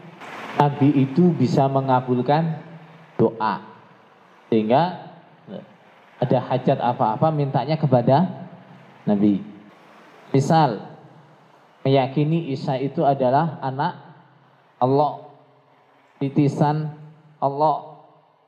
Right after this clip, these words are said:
Tuhan yang ketiga. Itu namanya ifrat. Sedangkan tafrid adalah berlebih-lebihan dalam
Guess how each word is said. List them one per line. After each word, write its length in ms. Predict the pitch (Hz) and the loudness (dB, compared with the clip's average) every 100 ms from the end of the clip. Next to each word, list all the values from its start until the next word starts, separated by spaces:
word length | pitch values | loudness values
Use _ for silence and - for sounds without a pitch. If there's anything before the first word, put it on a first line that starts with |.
| _ | _
Tuhan 340 | - - 151 156 | -20 -8 -6 -6
yang 160 | 147 139 | -8 -6
ketiga. 1200 | 151 156 165 - - - 147 143 143 156 135 - - - _ _ - | -4 -4 -6 -12 -20 -12 -6 -4 0 0 0 -8 -20 -20 _ _ 0
Itu 140 | 156 | 2
namanya 500 | 143 135 127 135 147 151 | 4 2 -2 -4 -2 0
ifrat. 920 | 196 - - - _ _ - 110 - - - - _ _ _ _ _ - - - - - - - | 0 -2 -16 -20 _ _ 0 0 0 -8 -20 -20 _ _ _ _ _ -20 -20 -20 -20 -20 -20 -2
Sedangkan 480 | 160 170 165 175 175 | 2 2 4 0 2
tafrid 480 | 226 214 202 214 208 | 0 2 4 4 2
adalah 400 | 160 139 147 151 | 0 2 0 -2
berlebih-lebihan 1040 | 135 151 160 139 143 135 135 123 104 175 | -2 0 0 0 -2 -2 -4 -6 -4 -4
dalam 400 | 156 131 143 196 | 0 2 2 0